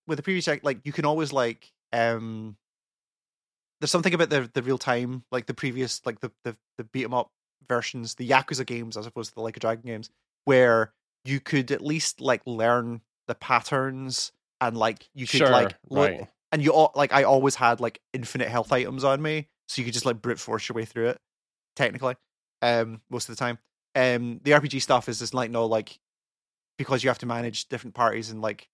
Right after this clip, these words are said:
Speaker 1: Phoenix Down people up and all this kind of stuff, it just becomes unusable, and it's just like, "Okay, cool, well, I'm just fucked." Anyway, um, so I started playing eight, Infinite Wealth. Um, for people who haven't seen it,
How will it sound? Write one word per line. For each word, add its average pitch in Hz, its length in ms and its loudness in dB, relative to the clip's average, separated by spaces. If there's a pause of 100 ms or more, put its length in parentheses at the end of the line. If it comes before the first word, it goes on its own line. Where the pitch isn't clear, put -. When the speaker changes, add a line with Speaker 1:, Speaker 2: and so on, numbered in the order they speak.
(120)
Speaker 1:
Phoenix 117 220 -8
Down 107 180 -6
people 110 260 -8
up 110 200 -6
and 113 80 -12
all 107 80 -6
this 110 120 -8
kind - 60 -12
of 107 40 -8
stuff, - 120 -8
it 135 60 -6
just 120 120 -10
becomes 113 220 -8
unusable, 110 540 -8
and 120 80 -12
it's 113 100 -10
just 107 120 -10
like, 107 140 -6
"Okay, 107 300 -4
cool, 107 240 -10
well, 104 80 -6
I'm 104 80 -8
just - 140 -12
fucked." - 260 -10 (340)
Anyway, 170 280 6 (480)
um, 131 720 4
so 143 120 0
I - 20 4
started 170 240 6
playing 139 460 4 (300)
eight, - 360 -6 (640)
Infinite 127 220 -6
Wealth. 113 240 -4 (500)
Um, 120 840 4 (180)
for - 80 -20
people 131 120 -2
who - 20 2
haven't 117 160 0
seen 127 140 -4
it, 120 180 -2